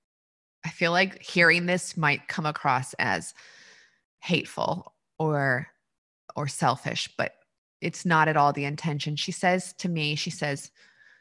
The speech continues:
To be more like me, or to integrate me more, you have to be okay with letting go of your children and your husband.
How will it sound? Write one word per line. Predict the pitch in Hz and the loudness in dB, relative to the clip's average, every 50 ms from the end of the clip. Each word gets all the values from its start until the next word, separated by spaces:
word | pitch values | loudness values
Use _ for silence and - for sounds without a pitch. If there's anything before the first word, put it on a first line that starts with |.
| _ _ _ _ _ _ - | _ _ _ _ _ _ -6
To | - 202 | -2 0
be | 185 202 202 202 202 | 2 2 4 4 4
more | 196 185 185 185 175 | 4 6 6 6 8
like | 170 151 156 156 - - | 6 6 4 2 0 -2
me, | 147 139 135 127 131 143 160 _ _ _ _ _ _ - - | -2 0 0 0 -2 -4 -6 _ _ _ _ _ _ 0 2
or | 175 165 | 2 2
to | - - - - | 2 0 -2 -2
integrate | - 170 170 - 170 165 156 143 - | 0 0 0 -2 -2 -2 -2 -2 -2
me | - 151 151 | -4 -4 -4
more, | 151 147 143 139 139 135 135 - _ - | -2 -2 -2 0 0 -2 -2 -4 _ -8
you | - 165 156 | -6 -2 0
have | 147 - 170 139 139 160 - | 0 4 4 4 4 4 0
to | - 180 | -6 -4
be | 180 170 160 156 | -2 -2 -2 -2
okay | 156 - - 147 123 123 123 123 120 - - | -2 -4 -2 -2 -2 -2 -2 -4 -6 -8 -6
with | - 147 143 147 | -4 -4 -4 -2
letting | 147 143 143 139 139 139 143 143 | -2 -2 -2 -2 -2 -4 -4 -2
go | 139 135 123 120 120 120 127 143 - - | -2 -2 0 0 0 -2 -4 -6 -10 -8
of | - 151 143 | -8 -6 -6
your | 139 135 139 | -4 -6 -6
children | 135 - - 135 123 - 147 151 151 165 190 220 - _ _ _ _ _ _ _ _ _ _ _ - - - - - - - - _ _ _ _ _ _ _ _ | -6 -6 -6 -6 -6 -4 -4 -4 -2 -2 -4 -6 -8 _ _ _ _ _ _ _ _ _ _ _ -20 -20 -20 -20 -20 -20 -20 -20 _ _ _ _ _ _ _ _
and | - 151 160 | 0 0 2
your | 151 151 | 2 0
husband. | 143 147 160 - - - - - - | 0 0 -2 -4 -4 -6 -6 -6 -6